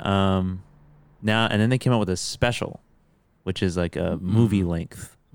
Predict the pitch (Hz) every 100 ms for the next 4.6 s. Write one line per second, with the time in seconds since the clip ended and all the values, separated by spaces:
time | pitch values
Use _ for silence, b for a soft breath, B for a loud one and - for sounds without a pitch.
0 | 294 392 98 90 90 95 87 90 78 -
1 | - _ _ _ _ b b b b -
2 | 87 85 85 - 95 98 104 - 104 90
3 | - 135 131 123 113 104 110 - 107 90
4 | 90 92 87 98 -